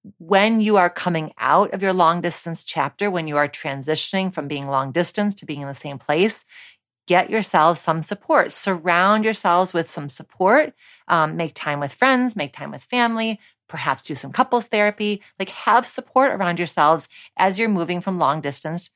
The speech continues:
to in the same place, because there's quite a bit of research that suggests that this is not the easiest of transitions and you may struggle. You may struggle not because you suck. You may struggle not because your partner sucks.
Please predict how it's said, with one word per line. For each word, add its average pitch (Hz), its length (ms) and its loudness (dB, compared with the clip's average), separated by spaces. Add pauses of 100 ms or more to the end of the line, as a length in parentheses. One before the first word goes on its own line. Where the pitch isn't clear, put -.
(160)
to 156 460 -2 (200)
in 170 160 -2
the 180 100 -2
same 202 260 -4
place, 214 320 -2
because 185 440 -2 (440)
there's 165 340 -4 (120)
quite 214 220 2
a 262 60 2
bit 262 80 0
of 247 120 0
research 160 380 -4
that - 140 -10
suggests 143 460 -4
that - 120 -20
this 170 180 -10
is 143 120 -10 (100)
not 165 380 0
the - 240 -10
easiest 156 380 -6
of 135 120 -6
transitions 135 800 -6 (460)
and 175 680 2 (360)
you 185 120 -2
may 190 140 2
struggle. 202 480 2 (220)
You 214 80 4
may 220 120 4
struggle 220 340 2 (220)
not 196 320 2
because 254 260 0
you 240 80 0
suck. - 380 2 (220)
You 190 100 -2
may 196 100 2
struggle 170 280 2
not 175 200 2
because 170 220 -4
your 160 80 0
partner 285 340 0
sucks. 285 380 0